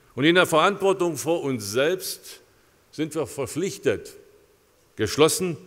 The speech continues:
und glaubwürdig diesen Wechsel auch zu gestalten. Der richtige Zeitpunkt war für mich daher klar,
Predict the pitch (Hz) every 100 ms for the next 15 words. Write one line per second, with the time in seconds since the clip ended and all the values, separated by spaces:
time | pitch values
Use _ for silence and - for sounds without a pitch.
0 | - _ _ _ _ _ 117 113 104 127
1 | 160 - 151 147 - 143 127 117 123 -
2 | 127 120 110 110 - 113 107 - 101 98
3 | 82 73 76 _ _ _ _ _ _ _
4 | - - - _ - 127 196 - 214 202
5 | 175 185 190 190 180 139 151 165 156 160
6 | 180 - 160 147 123 127 135 165